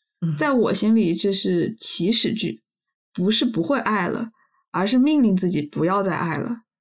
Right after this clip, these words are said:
Speaker 1: 嗯。
Speaker 2: 是他不敢爱了。
Speaker 1: 嗯。
Speaker 2: 啊，我觉得是因为他用情太深，所以做未亡人的痛苦没有办法再承受一次了。
Speaker 1: 对。
Speaker 2: 李宁玉说她很恨她的第二任丈夫，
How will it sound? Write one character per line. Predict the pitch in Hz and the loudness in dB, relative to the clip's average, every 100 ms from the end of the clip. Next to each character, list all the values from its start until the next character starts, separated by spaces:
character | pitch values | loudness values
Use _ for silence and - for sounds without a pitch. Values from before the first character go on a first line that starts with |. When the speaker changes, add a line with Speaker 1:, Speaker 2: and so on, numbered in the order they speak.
| _ | _
Speaker 1:
嗯。 | 175 | -2
Speaker 2:
是 | 170 | 0
他 | 254 | 0
不 | 262 | 0
敢 | 233 - | -4 -4
爱 | - 180 170 | -2 -2 -2
了。 | - 220 _ _ - | -4 -8 _ _ -12
Speaker 1:
嗯。 | 165 151 175 | -8 -8 -8
Speaker 2:
啊， | - 170 185 _ _ - _ - | -6 -6 -6 _ _ -20 _ -4
我 | 202 | 0
觉 | 202 | 2
得 | 254 | 2
是 | 320 | 2
因 | 320 | 2
为 | 311 302 | 2 0
他 | 294 285 294 285 _ - | 0 0 0 -2 _ -4
用 | 302 277 | 0 2
情 | 220 180 185 | 2 0 -2
太 | - 277 208 | -2 -2 -2
深， | 190 190 175 185 - _ _ _ | -2 0 0 -2 -6 _ _ _
所 | - 262 | -2 2
以 | 277 208 - | 4 2 0
做 | - 247 | 0 0
未 | 254 220 | 2 2
亡 | 185 185 | 2 2
人 | 175 | 0
的 | 185 | -2
痛 | - 247 214 | 0 0 0
苦 | - | 0
没 | 165 180 | 0 0
有 | |
办 | 190 190 | 0 0
法 | 185 - | 0 -2
再 | - 190 175 | -4 -4 -2
承 | - 156 | -2 -2
受 | 180 233 | 0 2
一 | 202 | 0
次 | 220 - - | 0 -2 -4
了。 | 226 - _ _ - | -6 -12 _ _ -10
Speaker 1:
对。 | 185 180 - - | -8 -8 -12 -6
Speaker 2:
李 | 196 190 | 0 2
宁 | 202 | 4
玉 | 262 254 | 4 2
说 | 247 247 | 0 -2
她 | 262 | 0
很 | 233 180 | 0 0
恨 | 277 226 | 2 2
她 | 208 | 2
的 | 190 | 0
第 | 202 | 0
二 | 196 | 0
任 | 185 180 | 0 0
丈 | 220 214 185 | 0 0 -2
夫， | 185 - | -4 -8